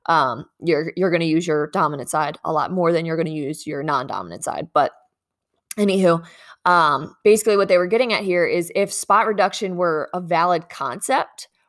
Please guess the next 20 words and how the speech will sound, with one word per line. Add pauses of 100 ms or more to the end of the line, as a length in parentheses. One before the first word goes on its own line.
(160)
one
would
expect
the
player's
dominant
arm
to
have
a
thinner
layer
of
subcutaneous
fat (100)
compared
to
their
non-dominant
arm.